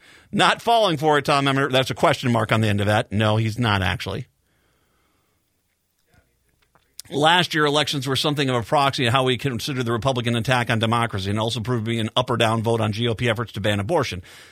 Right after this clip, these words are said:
The public largely rejected Trump's authoritarianism, especially in swing districts and swing states.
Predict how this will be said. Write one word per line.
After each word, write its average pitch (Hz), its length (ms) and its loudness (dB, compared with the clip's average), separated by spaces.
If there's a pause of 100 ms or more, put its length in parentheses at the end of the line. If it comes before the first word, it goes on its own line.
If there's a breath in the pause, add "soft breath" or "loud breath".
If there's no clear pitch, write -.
(140)
The 123 80 -4
public 131 320 0
largely 131 440 0
rejected 120 460 0
Trump's 123 280 -2
authoritarianism, 131 800 0
especially 120 400 -2
in 107 80 -2
swing 123 240 -2
districts 113 340 -4
and 107 80 -4
swing 123 220 -6
states. 120 420 -2